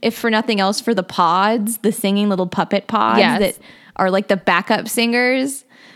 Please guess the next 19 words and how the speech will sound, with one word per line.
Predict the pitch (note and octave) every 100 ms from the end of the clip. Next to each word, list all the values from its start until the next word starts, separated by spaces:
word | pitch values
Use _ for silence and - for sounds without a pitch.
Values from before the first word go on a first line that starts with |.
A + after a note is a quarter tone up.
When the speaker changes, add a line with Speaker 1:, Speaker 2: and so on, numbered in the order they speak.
| -
Speaker 2:
Yeah, | F#3+ E3
it's | G#3+ -
really | A3+ G#3+
cute. | A3 B3
Speaker 1:
Hilarious. | A#3+ G#3+ G#3+ G#3 F3+
Speaker 2:
'Cause | A#3
now | G#3+ G3+
he | A3 G#3
is, | F#3+ F3+ -
Speaker 1:
It's | A3+ A3
Speaker 2:
he | G#3
Speaker 1:
really | A3 G#3+
good. | G#3 F3 F#3
Speaker 2:
has | F3+ F3 - _ _
little | G3+ E3+
pods | - E3+ D3 C#3+ - - _ _ -
that | E3 - -
can | - F#3
also | F3 - F3